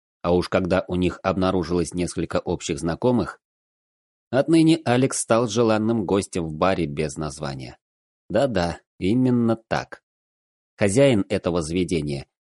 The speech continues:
не просто не озаботился созданием вывески, а принципиально оставил это местечко без имени. Вот такие странные бывают люди.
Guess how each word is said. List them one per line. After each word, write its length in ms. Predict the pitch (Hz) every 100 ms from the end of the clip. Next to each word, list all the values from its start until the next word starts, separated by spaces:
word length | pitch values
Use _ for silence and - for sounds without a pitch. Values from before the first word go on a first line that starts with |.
| -
не 120 | 92
просто 400 | 127 143 - 98
не 160 | 90 104
озаботился 720 | - 98 107 107 95 87 95
созданием 640 | - 101 87 90 82 82
вывески, 500 | 82 80 73 - 76 - _ _
а 100 | 92
принципиально 720 | 98 139 113 135 104 110 120
оставил 560 | 123 104 - 98 92 92
это 220 | - 90 78
местечко 500 | 78 - 110 - 82
без 300 | 80 85 -
имени. 440 | 117 101 73 65 - _ _ _ _ -
Вот 160 | 113 -
такие 320 | 156 151 156
странные 500 | 156 - 104 110 123
бывают 420 | 120 92 85 90
люди. 340 | - 73 67